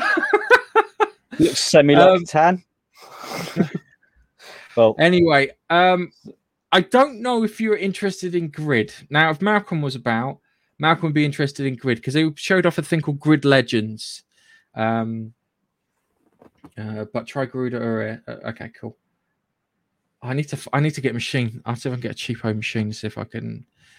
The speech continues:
Speaker 2: I can just load
Speaker 1: Get
Speaker 2: that up, 'cause I
Speaker 1: Grid,
Speaker 2: need to get
Speaker 1: get Grid O S.
Speaker 2: Yeah.
Speaker 1: Give it a try.
Speaker 2: Uh, anyway, sorry, go, going back to the, to, to the thingy. Um,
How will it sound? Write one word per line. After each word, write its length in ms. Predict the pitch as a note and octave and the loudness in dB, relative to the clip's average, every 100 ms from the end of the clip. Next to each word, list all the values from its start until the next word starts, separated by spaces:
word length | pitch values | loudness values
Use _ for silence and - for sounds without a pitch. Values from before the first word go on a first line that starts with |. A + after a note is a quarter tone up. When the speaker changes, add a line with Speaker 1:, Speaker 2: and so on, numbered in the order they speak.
| _ _ _ _ | _ _ _ _
Speaker 2:
I 80 | G#2+ | -12
can 160 | - | -12
just 160 | A2+ A2+ | -16 -6
load 160 | G#2+ A2 | -4 -2
Speaker 1:
Get 60 | |
Speaker 2:
that 100 | A#2+ | -2
up, 80 | G#2+ | -2
'cause 80 | A2+ | 0
I 40 | |
Speaker 1:
Grid, 100 | A2+ | 0
Speaker 2:
need 100 | A2 | -2
to 140 | A2 - | -4 -6
get 60 | F#2+ | -6
Speaker 1:
get 100 | - | -2
Grid 240 | G#2+ G2+ | -2 0
O 220 | F#2+ F2+ | 0 0
S. 380 | F2 E2+ - - _ _ _ _ _ _ | -2 -4 -12 -16 _ _ _ _ _ _
Speaker 2:
Yeah. 240 | A2 G#2 F#2+ | -10 -8 -6
Speaker 1:
Give 100 | F#2 | -8
it 60 | |
a 40 | D#2 | -8
try. 380 | - F#2+ F2 E2+ | -2 0 0 -4
Speaker 2:
Uh, 80 | A2+ B2 _ _ _ - - - | -8 -8 _ _ _ -20 -10 0
anyway, 300 | C#3+ B2 G#2+ | 4 4 0
sorry, 300 | - E3 B2+ | 2 4 6
go, 160 | C#3+ | 2
going 220 | C3 C#3+ C3 | 4 0 4
back 180 | A#2+ | 2
to 100 | - B2+ | 0 0
the, 320 | B2 A#2+ A#2 | 2 2 0
to, 160 | - A#2 | -4 -6
to 180 | - A#2 | -6 -4
the 80 | |
thingy. 500 | A#2 A#2+ A2+ A2 A2+ | -2 -2 -2 -2 -4
Um, 440 | A2 A2+ A2+ A2+ | -4 -2 0 -4